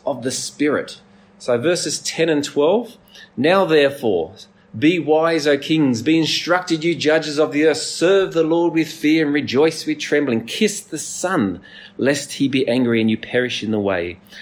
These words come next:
So it's the voice of grace and mercy, and we would say we're in that age now,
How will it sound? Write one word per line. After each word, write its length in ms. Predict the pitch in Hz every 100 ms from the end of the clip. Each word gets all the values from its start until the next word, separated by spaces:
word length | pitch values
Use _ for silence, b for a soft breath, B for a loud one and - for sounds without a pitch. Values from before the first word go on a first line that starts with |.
| B
So 200 | - 117
it's 140 | 120 120
the 120 | 120
voice 460 | 107 139 156 -
of 220 | 135 113 95
grace 480 | 113 127 131 -
and 180 | 123 117
mercy, 400 | 113 123 120 110
and 120 | 95
we 100 | 120
would 160 | 127 123
say 300 | - 123 113
we're 180 | 113 123
in 140 | 120
that 260 | 123 107 -
age 460 | 113 120 117 - 117
now, 400 | 110 107 87